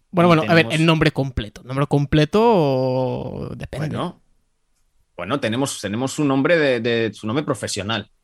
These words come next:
Speaker 2: digamos, ¿no? Hoy tenemos con nosotros a Ray Snake Eyes, a quien conoceréis de sobra, creador de contenido sobre videojuegos desde el año dos mil doce, que tengo que decir,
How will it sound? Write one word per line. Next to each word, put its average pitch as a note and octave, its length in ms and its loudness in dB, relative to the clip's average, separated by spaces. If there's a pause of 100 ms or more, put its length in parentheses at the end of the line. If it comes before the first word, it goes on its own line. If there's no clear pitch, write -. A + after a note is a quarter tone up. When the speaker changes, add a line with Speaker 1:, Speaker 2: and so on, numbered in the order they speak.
(220)
Speaker 2:
digamos, G2 400 -6
¿no? G2+ 140 -10 (400)
Hoy C3 100 0
tenemos F#3 260 0
con F3+ 80 0
nosotros E3+ 260 0
a C#3 80 0
Ray D3+ 320 2
Snake C#3+ 360 0
Eyes, F3 200 -2
a A#2+ 80 -2
quien A#2+ 200 -4
conoceréis A2 460 -4
de A2 120 -4
sobra, D3 360 -2 (260)
creador A#2+ 220 0
de B2 80 -2
contenido A#2+ 440 -2
sobre A#2 200 -2
videojuegos A#2+ 440 0
desde B2 160 0
el B2 60 2
año F3+ 200 0
dos B2+ 200 0
mil D3+ 260 2
doce, C#3+ 400 -2
que G#2+ 180 -8
tengo D3 260 -2
que G3 100 -2
decir, F#3+ 420 0